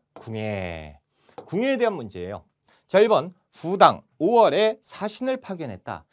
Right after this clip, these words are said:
시기는 비슷한데 나라는 적대국이죠. 후백제 견훤. 자, 이사부를 보내서 우상국을 복속시킨 건 육 세기 신라 지중왕 때요.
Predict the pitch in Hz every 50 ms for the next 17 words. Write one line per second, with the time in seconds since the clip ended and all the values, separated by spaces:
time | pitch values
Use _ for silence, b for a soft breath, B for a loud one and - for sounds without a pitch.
0 | _ _ - - - - 220 226 269 277 277 269 233 226 202 196 - - 165 160
1 | 156 165 220 233 254 - - 98 104 113 110 117 123 156 165 - - - 107 104
2 | _ _ - 156 127 117 95 90 98 92 - 190 196 196 _ _ _ _ - -
3 | 185 180 156 113 92 85 _ - - 180 196 214 214 _ _ _ _ _ - -
4 | - 107 104 101 87 - _ b b b b b b b b b b b b -
5 | 214 226 208 196 180 165 151 135 120 107 92 - _ _ _ - 131 180 226 233
6 | 214 240 247 254 233 247 247 247 247 214 233 233 233 226 226 202 147 170 202 208
7 | 233 233 233 214 220 240 240 208 226 220 - - 220 - - 208 - - 214 196
8 | 202 208 214 - - - 98 123 175 180 - - - 240 226 208 202 196 - 196
9 | 180 143 113 98 92 104 143 175 196 196 - - - - 139 202 196 147 104 -
10 | - 78